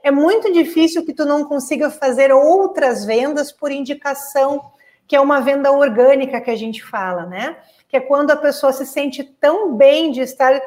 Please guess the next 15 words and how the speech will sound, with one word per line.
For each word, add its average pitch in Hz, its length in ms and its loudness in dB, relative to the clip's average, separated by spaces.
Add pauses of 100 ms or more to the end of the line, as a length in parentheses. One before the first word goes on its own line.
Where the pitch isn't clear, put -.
(120)
sendo 277 300 -2
atendida 269 580 -2
por 285 220 -6
ti, 294 360 -10 (240)
que - 160 -4
ela 349 280 2
faz 320 320 -4
questão 294 400 -2
de 262 120 -4
indicar 262 920 -4
pra 277 180 4
outras 240 400 2
pessoas, 202 580 -2
né, 202 140 -6
Marlon? 220 400 -2